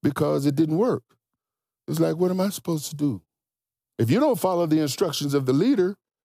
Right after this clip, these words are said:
then you get what you got coming. 'Cause I gotta follow the same stuff. There's not a different set of rules for me than it is for you.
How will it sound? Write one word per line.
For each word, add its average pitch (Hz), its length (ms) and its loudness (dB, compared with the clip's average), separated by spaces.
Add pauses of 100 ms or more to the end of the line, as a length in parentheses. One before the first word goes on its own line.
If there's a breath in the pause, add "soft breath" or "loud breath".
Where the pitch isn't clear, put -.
(120)
then 202 640 0
you 185 140 2
get 190 160 0
what 196 180 -2
you 202 60 -2
got 202 240 -2
coming. 254 380 -4 (480)
'Cause 185 160 0
I 220 60 -2
gotta 269 260 0
follow 226 280 0
the 196 140 0
same 214 340 0
stuff. - 600 -6 (580)
There's 285 180 2
not 339 200 0
a 240 40 -2
different 214 360 0
set 214 180 0
of 170 140 -2
rules 190 280 2
for 170 160 0
me 160 240 0
than 156 220 0
it 139 140 0
is 143 160 0
for 127 100 -6
you. 180 300 -6